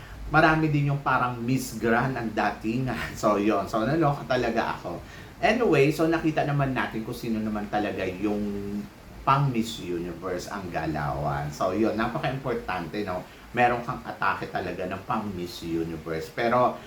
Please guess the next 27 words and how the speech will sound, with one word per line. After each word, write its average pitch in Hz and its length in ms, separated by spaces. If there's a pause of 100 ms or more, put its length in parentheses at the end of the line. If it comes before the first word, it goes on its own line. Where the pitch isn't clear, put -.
(220)
yung 135 160
mga 127 640
pang 139 240
Miss 143 400
Grand, 104 400
eh, 127 400
dapat 135 240
sa 147 160
Miss 147 240
Grand 107 400
kayo 92 240
pumunta. 80 800
Ganon! 127 800 (240)
Anyway, 214 400
sino 208 320
ba 196 80
yung 185 160
mga 165 240
kandidata 120 800
na 107 240
napansin 104 640
natin? 76 480
So, 113 160
gusto 151 320
ko 147 160
si 143 160
Australia. 98 880